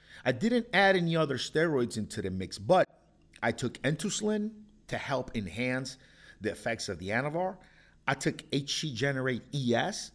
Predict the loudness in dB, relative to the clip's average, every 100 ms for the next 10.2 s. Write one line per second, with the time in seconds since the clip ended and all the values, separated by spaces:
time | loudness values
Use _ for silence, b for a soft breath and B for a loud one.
0 | b b b b b 0 2 0 0 -2
1 | 0 0 -2 0 0 2 0 0 -4 -4
2 | -6 0 0 0 -2 -2 0 -2 -2 2
3 | 0 0 -8 -6 0 0 0 -4 -6 -4
4 | -6 -6 -6 -6 -6 -4 -4 -4 -6 -12
5 | -14 -10 -8 -8 -6 -8 -8 -20 _ _
6 | _ _ -10 -6 -6 -2 -4 -2 0 2
7 | 2 -2 -6 -10 -10 -12 B B B -10
8 | 0 0 0 -6 -8 -6 -2 -2 0 -2
9 | -2 -4 -4 -6 -4 -4 -4 -8 -6 -8
10 | -8 -12